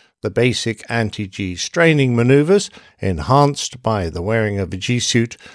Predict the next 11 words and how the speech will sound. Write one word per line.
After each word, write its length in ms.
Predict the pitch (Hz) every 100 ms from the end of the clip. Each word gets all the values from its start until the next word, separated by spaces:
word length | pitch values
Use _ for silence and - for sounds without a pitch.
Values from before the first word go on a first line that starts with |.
| - _
were 220 | 131 139
taught 360 | 131 - 226 -
to 100 | 90
the 80 | 78
students 680 | - 80 82 110 190 -
at 220 | 113 127 -
the 160 | 87
Institute 720 | - 110 127 - 131 151 156 -
of 240 | 156 123
Aviation 840 | - 110 110 107 101 98 - 92 101
Medicine, 460 | 135 110 - 73